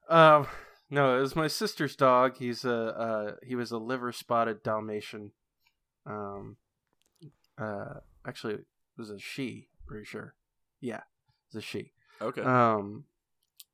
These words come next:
Speaker 1: and her name was Willow. Um, and she was a very good dog, of course. Um, she shed a lot. I think my parents, to this day, still find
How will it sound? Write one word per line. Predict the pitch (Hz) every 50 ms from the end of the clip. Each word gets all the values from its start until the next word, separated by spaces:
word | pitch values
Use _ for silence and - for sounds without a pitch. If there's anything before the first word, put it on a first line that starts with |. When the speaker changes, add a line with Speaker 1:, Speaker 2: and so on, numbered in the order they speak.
| _ -
Speaker 1:
and | 123 120 110
her | 120 123 117
name | 117 117 117 113
was | 113 113 110 104
Willow. | 107 113 127 123 107 101 92 - - _ _ _ _ _ _ _ _ - _ _ _ _ _ _ _ _ _ _
Um, | - 113 110 104 104 104 101 101 98 - 127 - _ _ _ _ _ _ _ _ _ _ _ _ _
and | 113 117 113 110 110 107 107 104 104 107 - - - _ _
she | _ - - - 143 143 143
was | 147 139 123
a | 135
very | 127 156 196 220 214
good | 180 156 139 127
dog, | 131 120 117 117 117 117 113 - - - - -
of | 123 117 -
course. | - 127 120 117 113 113 - - - - - - _ _ _ _ _ _ _
Um, | - 117 107 104 107 110 113 -
she | - - 123 113
shed | - - - 143 135 131 135 117 113 - _
a | 110 117
lot. | 113 110 113 127 139 127 117 113 120 - - _ _ _ _ _ _
I | - 110
think | 120 127 120 123
my | 117 113 107
parents, | - - 131 127 120 117 113 104 - - - - -
to | - 143 139
this | 127 135 127 - -
day, | - 135 127 120 117
still | 113 - - - - 160 151 139
find | 139 - - 120 113 110 107 107 104 -